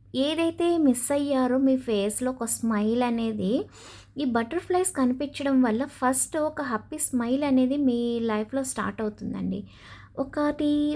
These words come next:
మన లైఫ్‌లో, "హమ్మయ్య! ఇది ఏదైతే మిస్ అయ్యామో, ఇది ఏదైతే లేదు అనుకున్నామో, ఇప్పుడు అది మన లైఫ్‌లో ఫుల్‌ఫిల్ అయ్యింది,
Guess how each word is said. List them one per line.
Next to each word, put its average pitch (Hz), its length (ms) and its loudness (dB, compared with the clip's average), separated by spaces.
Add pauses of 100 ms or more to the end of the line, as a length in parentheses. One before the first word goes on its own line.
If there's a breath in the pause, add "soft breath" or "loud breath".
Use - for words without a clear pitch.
(140)
మన 277 240 6
లైఫ్‌లో, 294 520 2 (420)
"హమ్మయ్య! 240 440 0 (320)
ఇది 254 240 -2 (300)
ఏదైతే 277 380 2
మిస్ 262 300 2
అయ్యామో, 233 480 2 (460 loud breath)
ఇది 247 180 2
ఏదైతే 269 480 4
లేదు 226 340 2
అనుకున్నామో, 247 680 0 (360 loud breath)
ఇప్పుడు 269 320 0
అది 269 180 2
మన 269 300 4
లైఫ్‌లో 240 400 0
ఫుల్‌ఫిల్ 262 480 0
అయ్యింది, 214 480 0